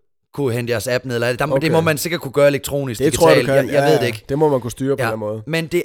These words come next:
Speaker 1: er hundrede procent sikkert, at det er ved lov ikke må benyttes i Montana.
Speaker 2: Hvad tror du, øh, yngre danske,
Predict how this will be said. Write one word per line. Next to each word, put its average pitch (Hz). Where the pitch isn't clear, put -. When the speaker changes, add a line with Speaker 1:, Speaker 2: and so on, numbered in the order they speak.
Speaker 1:
er 233
hundrede 240
procent 175
sikkert, 180
at 135
det 151
er 135
ved 123
lov 139
ikke 165
må 120
benyttes 135
i 131
Montana. -
Speaker 2:
Hvad 151
tror 185
du, 151
øh, 113
yngre 165
danske, 135